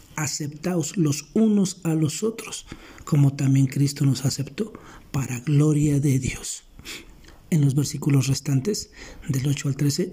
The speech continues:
Pablo muestra cómo Cristo, la raíz de Isaí, vino al pueblo judío para enseñarle la verdad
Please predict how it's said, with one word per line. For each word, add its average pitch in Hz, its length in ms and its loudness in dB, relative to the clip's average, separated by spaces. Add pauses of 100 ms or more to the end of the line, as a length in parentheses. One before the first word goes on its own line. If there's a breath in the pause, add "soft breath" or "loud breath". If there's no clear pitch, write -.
(160)
Pablo 151 280 2
muestra 143 380 2
cómo 151 280 2
Cristo, - 420 -2 (460)
la 135 180 0
raíz 131 440 2
de 139 100 -2
Isaí, 131 520 -2 (380 loud breath)
vino 156 260 6
al 143 100 0
pueblo 151 280 2
judío 151 460 4
para 143 180 0
enseñarle 139 520 2
la 135 160 4
verdad 143 340 2